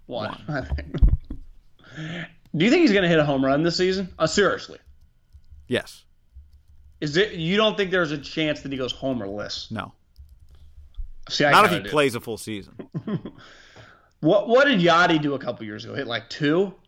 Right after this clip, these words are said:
Speaker 1: But then he bounced back the
Speaker 2: Buster's
Speaker 1: following
Speaker 2: had two
Speaker 1: season, hit, like,
Speaker 2: twenty home
Speaker 1: twenty?
Speaker 2: run seasons, okay? Two.
Speaker 1: Do you know Yelich has, like, nine right now?
Speaker 2: Well, he's hit eight of them against the Cardinals, I think.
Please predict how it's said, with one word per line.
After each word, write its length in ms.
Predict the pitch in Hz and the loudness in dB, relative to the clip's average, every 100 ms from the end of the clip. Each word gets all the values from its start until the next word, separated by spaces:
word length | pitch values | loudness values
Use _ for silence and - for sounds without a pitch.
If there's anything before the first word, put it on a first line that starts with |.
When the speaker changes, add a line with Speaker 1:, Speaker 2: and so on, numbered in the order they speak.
| _ _ _ _ _ _ | _ _ _ _ _ _
Speaker 1:
But 120 | 156 | 0
then 100 | 160 | 2
he 60 | 156 | 4
bounced 340 | 143 151 143 | 2 0 -2
back 320 | 131 143 143 - | 0 0 0 0
the 40 | |
Speaker 2:
Buster's 160 | 185 135 | 0 2
Speaker 1:
following 40 | 131 135 | 0 0
Speaker 2:
had 40 | |
two 80 | 135 156 | -2 -4
Speaker 1:
season, 140 | 135 | -2
hit, 80 | 131 | -2
like, 120 | 120 107 | -2 -4
Speaker 2:
twenty 40 | |
home 80 | 107 | -4
Speaker 1:
twenty? 120 | 131 147 | -4 -6
Speaker 2:
run 60 | |
seasons, 380 | - 92 - _ - | -10 -20 -20 _ -20
okay? 220 | 104 101 - | -16 -16 -18
Two. 220 | - - - - _ _ _ _ | -20 -20 -20 -20 _ _ _ _
Speaker 1:
Do 80 | - | -2
you 20 | |
know 100 | 247 | 0
Yelich 400 | 196 139 143 165 | 2 2 2 2
has, 180 | - 139 | 0 -4
like, 120 | 131 | -4
nine 440 | 113 110 107 127 139 | -6 -6 -4 -4 -2
right 160 | 143 143 | -2 0
now? 200 | 156 156 - _ 135 | -2 -6 -14 _ -4
Speaker 2:
Well, 120 | 143 | -2
he's 80 | 139 | -2
hit 120 | 196 | -2
eight 140 | 160 180 | -2 -2
of 60 | |
them 120 | 156 | -4
against 200 | 131 127 | -10 -12
the 60 | - | -16
Cardinals, 460 | - 143 160 87 87 | -8 -6 -6 -14 -20
I 80 | |
think. 300 | 87 85 98 | -20 -20 _